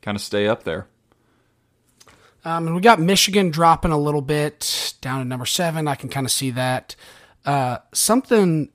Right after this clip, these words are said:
Speaker 2: that I really liked about this list was number sixteen, Josh Heupel's Tennessee.
Speaker 1: Dude, that's high.
Speaker 2: Yeah, I think it's a little high. And, and <sighs>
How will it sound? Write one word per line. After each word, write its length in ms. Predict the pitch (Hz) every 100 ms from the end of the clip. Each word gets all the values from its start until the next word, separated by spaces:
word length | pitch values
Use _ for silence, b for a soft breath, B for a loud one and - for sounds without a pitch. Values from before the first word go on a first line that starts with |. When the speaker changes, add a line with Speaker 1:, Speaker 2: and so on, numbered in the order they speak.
| _
Speaker 2:
that 200 | 151 - -
I 160 | 190
really 320 | 269 311 180 123
liked 320 | 117 117 -
about 280 | 110 110 -
this 200 | 120 123
list 400 | 127 123 - -
was 360 | 127 123 117
number 340 | 131 156 175 143
sixteen, 1120 | - - 190 - - - 214 214 135 127 113 _ _ _ _ _ _ _
Josh 280 | - 147 -
Heupel's 340 | 160 - 127
Tennessee. 560 | - 147 120 175 185 - _ _ _ _ _ _ _
Speaker 1:
Dude, 160 | - 98
that's 180 | 101 -
high. 760 | - - - 95 92 92 92 _ _
Speaker 2:
Yeah, 240 | - 123 -
I 80 | -
think 200 | - -
it's 140 | -
a 40 |
little 160 | - 76
high. 240 | 107 95
And, 180 | 80 143 -
and 420 | 160 151 135 131 - _ _ _ _
<sighs> 80 | -